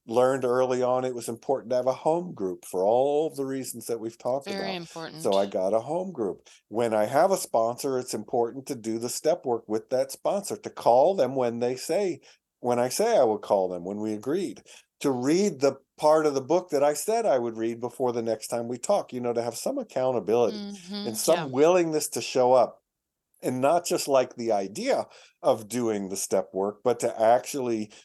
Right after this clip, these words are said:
Speaker 1: do the step work. And it's not very hard because it is really spelled out. So
Speaker 2: Yeah.
Speaker 1: between the literature and a sponsor who is further down the path than I was,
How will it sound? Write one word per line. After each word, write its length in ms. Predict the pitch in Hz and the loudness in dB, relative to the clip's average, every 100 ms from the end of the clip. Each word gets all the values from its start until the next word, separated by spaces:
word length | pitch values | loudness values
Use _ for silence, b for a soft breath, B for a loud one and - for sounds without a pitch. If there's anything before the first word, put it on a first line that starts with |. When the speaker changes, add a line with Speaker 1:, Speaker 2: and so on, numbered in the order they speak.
| _ 104 | _ -10
Speaker 1:
do 320 | 117 139 135 | -4 -2 -2
the 100 | 101 | -4
step 380 | - 113 98 - | -2 0 0 -2
work. 240 | 90 73 - B - | -10 -10 -20 B 0
And 160 | 160 | 2
it's 200 | 151 147 | 2 0
not 300 | 143 196 247 | 2 4 4
very 300 | 240 247 214 | 2 2 2
hard 460 | 156 170 202 185 139 | 2 2 2 2 -2
because 340 | 139 156 139 | -6 -4 -2
it 100 | 131 | -2
is 300 | 127 160 160 | 0 0 0
really 280 | 139 139 131 | 0 0 0
spelled 500 | - - 131 123 113 | -2 0 4 4 6
out. 340 | 110 95 - - | 6 4 0 -4
So 240 | 117 104 | 0 0
Speaker 2:
Yeah. 180 | 202 180 | 2 0
Speaker 1:
between 380 | - 202 202 165 | 0 -4 -2 0
the 120 | 127 | 2
literature 760 | 127 165 185 175 - 170 156 151 B B B 147 | 4 4 2 -2 -2 0 0 -4 B B B -2
and 360 | 131 123 113 | 2 2 0
a 160 | 113 107 | -4 -4
sponsor 680 | - - 139 151 - 147 143 | -4 4 4 4 2 0 0
who 160 | 117 | -2
is 140 | 104 - _ _ - | -4 -8 _ _ 0
further 320 | 151 165 147 | 2 4 2
down 300 | 131 127 120 | 2 2 0
the 80 | 113 | -4
path 380 | - 127 120 - | -2 -2 -2 -2
than 140 | 104 | 0
I 220 | 113 127 | 2 2
was, 460 | 123 123 117 110 | 4 4 4 0